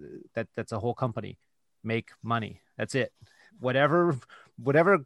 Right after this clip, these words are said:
results in making more money at the end of the day, selling all of our data behind the scenes to a third party that's going to maybe not rig an election, but use unethical and possibly illegal things to influence an election.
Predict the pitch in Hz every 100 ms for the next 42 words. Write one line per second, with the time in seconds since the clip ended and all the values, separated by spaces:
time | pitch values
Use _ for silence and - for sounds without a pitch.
0 | - 151 117 156 165 165 151 151 156 147
1 | 139 143 135 123 123 131 113 - 131 127
2 | 135 131 131 120 120 127 120 120 123 123
3 | 131 127 131 - 127 120 - - - 139
4 | 139 120 127 131 123 120 - 123 120 123
5 | 120 117 156 160 151 151 147 156 151 156
6 | 151 - 156 143 139 135 139 135 139 139
7 | 143 151 - 139 123 135 139 139 135 127
8 | 135 139 131 135 139 131 135 123 120 139
9 | 185 196 190 190 185 - 190